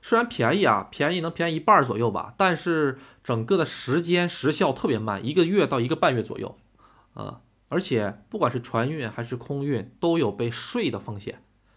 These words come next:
啊，被税的风险。被税的话，你得看你里面装的什么东西了，啊，百分之百的税的东西是很正常的，啊，所以不大推荐啊，还是自己能背就背回来。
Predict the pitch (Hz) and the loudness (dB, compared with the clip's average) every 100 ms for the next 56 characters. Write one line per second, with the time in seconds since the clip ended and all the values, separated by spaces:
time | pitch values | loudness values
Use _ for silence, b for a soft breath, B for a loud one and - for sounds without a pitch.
0 | _ _ _ - 90 101 113 123 117 - | _ _ _ -16 -14 -14 -10 -6 -6 -4
1 | 123 101 101 98 - - 147 - 220 196 | -4 -4 -10 -10 -10 -6 -6 -4 0 0
2 | 120 123 107 107 107 147 127 110 107 131 | 0 -2 -4 -4 -6 -4 -4 -4 -4 -4
3 | 135 120 120 123 127 120 104 B B B | -4 -4 -4 -4 -4 -4 -4 B B B
4 | - 110 113 120 156 170 98 113 - 147 | -12 -2 -2 -2 -2 0 -2 -2 -4 -4
5 | 123 127 123 117 107 131 120 92 98 - | -4 -6 -8 -10 -8 -8 -6 -6 -6 -10
6 | b b b b - 92 90 - b b | b b b b -14 -12 -12 -18 b b
7 | b b 123 113 - 160 131 131 117 120 | b b -2 -2 2 0 0 -4 -4 -4
8 | 85 - 120 139 147 117 101 107 143 - | -6 -6 -4 -4 -6 -6 -2 -2 -2 2
9 | 156 151 - 123 113 107 - | 2 2 0 0 -2 -4 -8